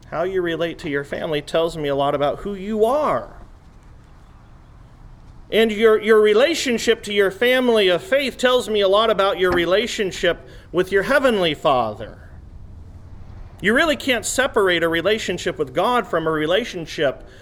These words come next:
with your brothers and sisters in Christ. You can't have one without the other. To have God as your, as your father is to belong to a great, big, colorful family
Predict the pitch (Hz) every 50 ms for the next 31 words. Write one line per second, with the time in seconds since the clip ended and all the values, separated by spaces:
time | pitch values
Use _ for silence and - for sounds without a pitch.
0 | - - - 139 147 139 156 156 143 156 180 202 196 190 175 143 156 151 135 -
1 | - - 226 - - 156 139 127 123 123 135 147 - - - - - - - -
2 | - - - 147 170 - - - 262 254 214 156 117 - - - - - - -
3 | - - - - - - - - - - - 180 175 - 285 285 254 240 247 226
4 | 190 151 - - - - - - 131 151 208 254 254 226 196 180 170 165 170 190
5 | 185 180 180 160 160 156 175 247 226 190 151 120 - - - - - 175 226 262
6 | 247 196 165 131 180 208 262 294 285 254 214 190 151 143 170 180 160 143 131 -
7 | - - - - - 160 175 175 151 170 170 151 - - 233 233 277 302 294 233
8 | 202 185 170 165 151 - - 190 160 156 175 165 165 185 220 247 247 240 220 -
9 | 196 185 170 165 151 131 131 156 196 247 254 247 233 - - 147 135 120 120 170
10 | 196 226 226 208 175 143 - - - - 220 233 233 214 190 - - 185 175 156
11 | 143 127 - - - - - - - - - - 185 196 208 208 202 180 156 139
12 | 117 107 95 -